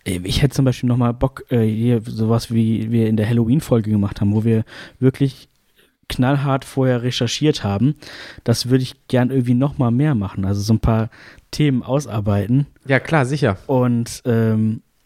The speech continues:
Speaker 1: oder f-, was weiß ich, uns einfach, wir, wir können ja hier thematisch auch machen, was wir wollen.
Speaker 2: Natürlich.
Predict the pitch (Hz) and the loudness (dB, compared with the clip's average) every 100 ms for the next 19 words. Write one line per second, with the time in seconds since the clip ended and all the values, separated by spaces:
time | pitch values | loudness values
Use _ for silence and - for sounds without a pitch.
0 | _ _ _ _ 123 131 131 123 127 - | _ _ _ _ -2 0 0 -2 -6 -12
1 | - - - - 147 143 143 147 147 - | -12 -14 -16 -18 -16 -12 -10 0 0 2
2 | 160 151 151 - 147 135 123 175 160 131 | 0 0 -4 -2 0 2 2 0 0 -4
3 | - - - - 139 127 135 131 127 165 | -16 -18 -12 0 0 0 0 0 2 0
4 | 165 131 139 135 123 127 135 117 113 117 | 2 0 -2 0 0 0 -2 -2 0 2
5 | 127 107 104 95 90 85 - - - - | 2 0 0 -2 0 -2 -6 -16 -18 0
6 | 117 120 | 4 4